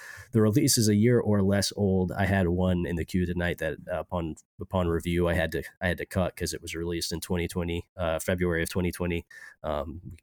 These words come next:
we try to think, keep things current, um, as much as possible. So just make sure you're checking the release dates on shit before you send it in.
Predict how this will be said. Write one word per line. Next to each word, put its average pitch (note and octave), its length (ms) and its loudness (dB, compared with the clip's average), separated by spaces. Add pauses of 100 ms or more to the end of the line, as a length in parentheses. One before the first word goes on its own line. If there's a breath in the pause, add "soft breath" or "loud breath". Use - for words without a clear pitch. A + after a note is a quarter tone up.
we F2+ 100 0
try F2 200 0
to F2 80 0
think, E2 240 -2 (220)
keep A#2 220 2
things G#2 240 2
current, G#2+ 540 0 (140)
um, D#2+ 500 -2
as F2+ 160 -4
much F#2 220 2
as - 60 -8
possible. E2 520 -2
So D#2 340 -6
just - 160 -8
make F2 140 0
sure F2 140 0
you're D#2 100 0
checking E2 320 -2
the D#2+ 60 -2
release D#2+ 340 -2
dates E2 280 -2
on D#2 80 -4
shit - 200 -4
before F2+ 220 -4
you D#2 80 -4
send E2+ 240 -2
it D#2+ 100 -4
in. F#2+ 240 2